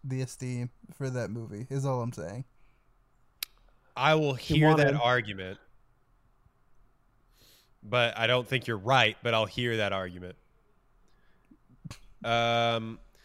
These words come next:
Speaker 2: yeah, so here's some of the responses of people that, and like I said, I said The Joker. That's really recency bias. That movie stinks, but, uh,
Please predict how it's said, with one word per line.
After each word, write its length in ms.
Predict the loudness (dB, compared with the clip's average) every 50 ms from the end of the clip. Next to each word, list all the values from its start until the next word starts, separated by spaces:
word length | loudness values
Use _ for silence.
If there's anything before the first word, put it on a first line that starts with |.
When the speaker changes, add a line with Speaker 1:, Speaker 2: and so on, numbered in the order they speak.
| _ -20 _ _ -6
Speaker 2:
yeah, 240 | 0 2 2 4 2
so 180 | 2 0 -2
here's 240 | 0 0 0 0 0
some 160 | -2 -4 -4
of 60 | -2 -2
the 80 | -4
responses 560 | -4 -4 -6 -4 -4 -4 -4 -4 -8 -10 -10
of 100 | -12 -12
people 460 | -10 -10 -10 -10 -8 -8 -8 -8 -8 -6
that, 240 | -6 -6 -6 -6 -6
and 140 | -8 -6 -2
like 160 | 0 0 2
I 80 | 0 0
said, 160 | 0 -2 -2
I 120 | -2 -2
said 200 | 0 0 0 0
The 60 | -2 -4
Joker. 460 | -2 0 0 0 0 0 -2 -2 0
That's 260 | 2 0 0 0 -4
really 400 | -8 -6 -4 -2 -2 0 -2 -2
recency 480 | -2 -4 -4 -4 -4 -6 -6 -8 -8 -4
bias. 400 | -2 0 2 2 0 0 -2 -4
That 120 | -6 -4
movie 200 | -6 -8 -8 -8
stinks, 500 | -8 -8 -6 -6 -6 -6 -6 -6 -8 -14
but, 320 | -10 -6 -4 -2 -2 -2 -2
uh, 680 | 0 0 2 4 4 4 2 2 0 -2 -4 -6 -10